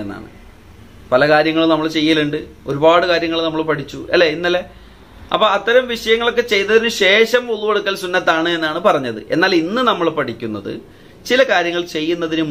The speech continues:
മുമ്പ് വുളു എടുക്കൽ സുന്നത്താണ്. വുളു എടുത്തിട്ടേ അത് ചെയ്യാൻ പാടുള്ളൂ, അത് സുന്നത്താണ്. എന്തൊക്കെയാണ് ആ വിഷയങ്ങൾ എന്ന് നമുക്ക്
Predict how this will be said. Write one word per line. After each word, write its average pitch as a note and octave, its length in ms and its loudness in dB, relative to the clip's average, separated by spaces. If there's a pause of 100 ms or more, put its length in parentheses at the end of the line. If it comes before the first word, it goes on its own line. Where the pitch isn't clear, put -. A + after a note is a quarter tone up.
മുമ്പ് E3+ 400 2 (200)
വുളു C#3+ 220 -4
എടുക്കൽ A#2+ 320 -4
സുന്നത്താണ്. G2+ 400 -10 (340)
വുളു F#3+ 260 4
എടുത്തിട്ടേ G3+ 520 0
അത് G#3 180 0
ചെയ്യാൻ D3+ 260 0 (120)
പാടുള്ളൂ, A#2+ 360 -4 (140)
അത് D3+ 100 -4 (120)
സുന്നത്താണ്. C#3+ 580 -4 (420)
എന്തൊക്കെയാണ് F#3 640 -2 (320)
ആ - 20 -2 (140)
വിഷയങ്ങൾ A#2+ 460 -6
എന്ന് G#2+ 200 -12
നമുക്ക് G2+ 240 -10